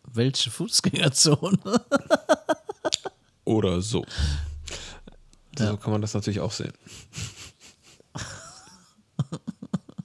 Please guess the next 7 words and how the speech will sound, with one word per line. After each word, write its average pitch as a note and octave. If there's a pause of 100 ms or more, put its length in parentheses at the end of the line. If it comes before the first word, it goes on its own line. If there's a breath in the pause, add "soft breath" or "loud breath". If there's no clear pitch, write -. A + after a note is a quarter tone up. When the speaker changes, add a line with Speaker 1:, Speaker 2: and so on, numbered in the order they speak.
(1800 loud breath)
Speaker 1:
Siehst -
du C3
was, D#3
was B2+
ich -
nicht E3
sehe? -